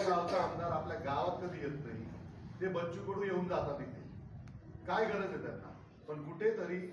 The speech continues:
नाळ जोडलेली आहे मातीशी आणि कुठेतरी आपल्याकडून एखाद्या समाज घटकाचं, एखाद्या दिव्यांगाचं काम आपल्या हातून व्हावं ही इच्छा ज्या माणसाच्या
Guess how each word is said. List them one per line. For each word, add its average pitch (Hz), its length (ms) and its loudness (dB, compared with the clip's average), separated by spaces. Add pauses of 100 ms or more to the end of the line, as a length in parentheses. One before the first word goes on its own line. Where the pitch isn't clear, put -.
(360)
नाळ 165 280 2
जोडलेली 165 420 0
आहे 131 220 0
मातीशी 139 420 -6 (220)
आणि 131 120 -8
कुठेतरी 156 500 -8 (400)
आपल्याकडून 165 580 -4 (240)
एखाद्या 143 400 -4
समाज 143 320 -6
घटकाचं, 127 480 -8
एखाद्या 139 340 -8
दिव्यांगाचं 160 500 -6 (120)
काम 180 400 0
आपल्या - 200 -2
हातून - 260 -2
व्हावं 123 300 0 (520)
ही 185 100 -2
इच्छा 180 280 -2
ज्या 185 240 2
माणसाच्या 175 440 -2